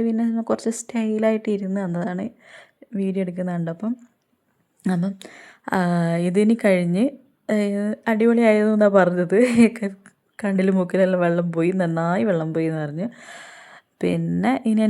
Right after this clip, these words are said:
നെക്സ്റ്റ് ഒരു റൈഡ് പറഞ്ഞാൽ ഇങ്ങനെ കിടന്നിട്ട് പോകുന്നൊരു റൈഡാണ്. ഇത് വേറെ ഒന്നാണ് കേട്ടോ, സീറ്റ്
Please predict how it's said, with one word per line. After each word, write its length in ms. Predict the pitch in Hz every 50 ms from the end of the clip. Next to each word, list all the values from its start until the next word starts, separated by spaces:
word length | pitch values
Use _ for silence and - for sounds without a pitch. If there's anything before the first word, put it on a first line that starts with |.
| 208 196
നെക്സ്റ്റ് 380 | 190 190 190 - - - - 269
ഒരു 140 | 254 254 254 240
റൈഡ് 280 | 226 208 202 202 196 208
പറഞ്ഞാൽ 460 | 202 196 185 180 185 185 175 175 175 202 233 233 - - - _ _ _ _ _ _ _ _ _ _ _ _ _ _ _ _ - 202
ഇങ്ങനെ 200 | 190 196 190 190 190 -
കിടന്നിട്ട് 560 | - 180 175 165 175 175 180 185 185 - 208 208 - - _ _ _ - - 190 170 -
പോകുന്നൊരു 400 | 170 165 170 170 170 175 170 165
റൈഡാണ്. 260 | 165 156 156 160 160 165
ഇത് 80 | 175 214 214 220
വേറെ 240 | 208 202 202 202 220 208
ഒന്നാണ് 220 | 185 170 156 156 143
കേട്ടോ, 140 | 139 160 156 156 156 170 _ _ _ _ - - -
സീറ്റ് 400 | - 185 185 185 180 - -